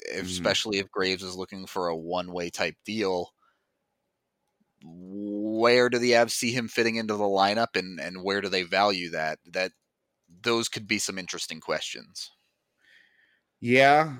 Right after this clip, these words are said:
Speaker 1: um, just as interesting as who filed, I think, is who did not.
Speaker 2: Yeah, I, I was gonna
Speaker 1: Um,
Speaker 2: mention that, is Kamenev especially not filing.
Speaker 1: Uh, Kamenev wasn't eligible.
Speaker 2: Oh, I
Speaker 1: It
Speaker 2: thought he was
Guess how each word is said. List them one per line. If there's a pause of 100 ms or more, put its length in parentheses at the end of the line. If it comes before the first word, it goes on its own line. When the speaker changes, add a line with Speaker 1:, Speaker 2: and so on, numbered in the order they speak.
(100)
Speaker 1:
um, (140)
just
as
interesting
as
who
filed,
I
think,
is
who
did
not. (240)
Speaker 2:
Yeah, (140)
I, (160)
I
was
gonna
Speaker 1:
Um,
Speaker 2:
mention
that,
is (100)
Kamenev
especially
not
filing. (380)
Speaker 1:
Uh, (200)
Kamenev
wasn't
eligible. (400)
Speaker 2:
Oh,
I
Speaker 1:
It
Speaker 2:
thought
he
was